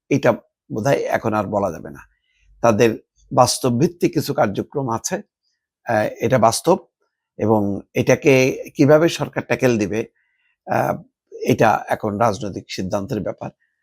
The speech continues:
সম্ভবত নির্বাচিত সরকার যদি থাকতো, তাহলে হয়তো তারা একটা চিন্তা করতে পারতো যে এই অবস্থায় আওয়ামী লীগের সঙ্গে কিভাবে নেগোসিয়েশনটা করবে, আওয়ামী লীগকে কি আক্ষরিক অর্থেই আইনগতভাবে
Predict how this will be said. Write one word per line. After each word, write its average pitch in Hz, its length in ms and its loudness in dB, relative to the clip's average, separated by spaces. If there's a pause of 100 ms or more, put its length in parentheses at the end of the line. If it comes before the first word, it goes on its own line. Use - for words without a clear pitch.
(220)
সম্ভবত 147 460 2 (200)
নির্বাচিত 123 440 0 (180)
সরকার 117 260 -4 (100)
যদি 107 140 -4 (100)
থাকতো, 151 260 -6 (540)
তাহলে 202 280 6
হয়তো 160 260 -2
তারা 139 200 2
একটা 135 160 -4 (480)
চিন্তা 123 280 0
করতে - 220 -8
পারতো - 220 -8 (120)
যে 104 100 -4 (400)
এই 107 100 2 (240)
অবস্থায় 110 440 0 (600)
আওয়ামী 127 340 6
লীগের 139 280 6 (400)
সঙ্গে 123 240 -2 (120)
কিভাবে 147 280 4 (100)
নেগোসিয়েশনটা 104 720 -4 (460)
করবে, 95 240 -2 (500)
আওয়ামী 123 380 6
লীগকে 135 380 0 (160)
কি 139 120 0 (600)
আক্ষরিক 202 480 2
অর্থেই 113 380 -2 (420)
আইনগতভাবে 143 640 4